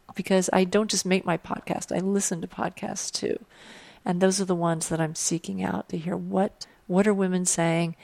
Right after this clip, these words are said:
How are they navigating certain points in their life that maybe I'm challenged with? You know, we're fifty percent of the human population. I feel like, why wouldn't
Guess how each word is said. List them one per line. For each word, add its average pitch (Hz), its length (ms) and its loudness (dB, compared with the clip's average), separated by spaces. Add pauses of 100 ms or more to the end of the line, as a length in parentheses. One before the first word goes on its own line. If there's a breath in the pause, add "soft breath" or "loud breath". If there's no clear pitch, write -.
(240 loud breath)
How - 180 2
are 269 100 6
they 226 140 4
navigating 190 680 2
certain 185 320 -2
points 175 340 -2
in 170 80 -6
their 165 160 0
life 202 580 0 (800 loud breath)
that 185 240 6
maybe 175 340 4
I'm 196 400 2
challenged 202 520 0
with? 196 480 2 (560 soft breath)
You 214 180 2
know, 190 460 2
we're 240 240 2
fifty - 340 -2
percent 185 400 0
of 180 80 -2
the 180 80 -6
human 180 600 -2 (240)
population. 175 880 -2
I 185 140 0
feel 196 260 -4
like, 185 220 2 (240)
why 190 160 -2
wouldn't 202 440 0